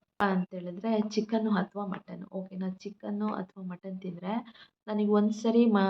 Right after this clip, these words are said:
ಚಿಕನ್ ತಿಂದುಬಿಟ್ರೆ ನನಗೆ ಮೂರು ನಾಲ್ಕು ದಿನ ಹಾಲಿನ ಕೊರತೆನೇ ಇರ್ತಿಲ್ಲ,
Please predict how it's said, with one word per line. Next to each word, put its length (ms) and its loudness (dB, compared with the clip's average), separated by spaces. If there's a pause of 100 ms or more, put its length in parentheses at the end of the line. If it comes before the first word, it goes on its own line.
(300)
ಚಿಕನ್ 360 -8
ತಿಂದುಬಿಟ್ರೆ 480 0
ನನಗೆ 200 2
ಮೂರು 260 4
ನಾಲ್ಕು 360 2
ದಿನ 160 -12
ಹಾಲಿನ 460 -2
ಕೊರತೆನೇ 460 -8
ಇರ್ತಿಲ್ಲ, 320 -8